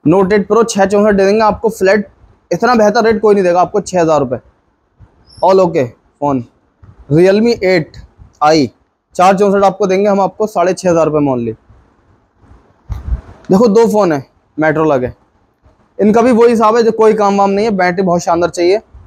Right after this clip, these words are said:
और phone भी बहुत heavy चाहिए, मतलब ultimate, जैसी bullet गाड़ी आई थी किसी time में, वही वाला scene है इसका। Ultimate phone है, बहुत मजबूत phone है, और rate छः एक सौ अट्ठाईस का हम देने वाले हैं, साढ़े छः, छः हज़ार रुपये में only। तो इससे बेहतर rate मुझे नहीं लगता कोई दे पाए आपको।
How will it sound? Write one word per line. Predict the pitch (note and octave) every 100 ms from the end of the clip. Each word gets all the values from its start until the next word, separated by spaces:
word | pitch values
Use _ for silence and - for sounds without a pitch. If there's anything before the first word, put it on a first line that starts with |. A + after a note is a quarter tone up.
| -
और | C#3+ D#3 D#3+
phone | - F#3+ A3
भी | C4
बहुत | G#3+ A3+
heavy | G3+ F#3+ A3
चाहिए, | G3+ F#3+ F#3
मतलब | F3+ G#3
ultimate, | G3 G3 F#3+ F#3+ F3+
जैसी | F#3 G3+
bullet | F3+ F#3+
गाड़ी | F#3 F#3
आई | F3+ E3+
थी | F3+
किसी | E3+
time | E3+ E3
में, | G#3+ - _ _ _ _
वही | D#3 F#3
वाला | F#3+ F#3
scene | F3+ F3
है |
इसका। | D#3+ - A3+ _ _ _ _ - -
Ultimate | E3 F#3 A3+ A3 G#3+
phone | G3+ A3+
है, |
बहुत | G3+ G#3+ G3
मजबूत | E3+ E3+ G#3+ G#3
phone | F#3 G#3+
है, | G3+
और | F3+ F3
rate | F#3 A3 G#3 -
छः | G#3
एक | A3
सौ | A3
अट्ठाईस | G3 F#3+ F#3
का | G3+
हम | F#3+
देने | F#3
वाले | F#3 F3
हैं, | G3+
साढ़े | F#3 F#3
छः, | F#3 D#3
छः | E3
हज़ार | D#3 C#3
रुपये | C3
में | C3 B2
only। | A#2 A2 - - _ - - - - -
तो | F3+
इससे | F3+ G#3
बेहतर | F3+ F3+ G3
rate | F#3+ F#3+ E3+
मुझे | E3+
नहीं | F3 E3+
लगता | - E3+
कोई | E3
दे | D#3+ D3+
पाए | D3 D3
आपको। | B2+ E3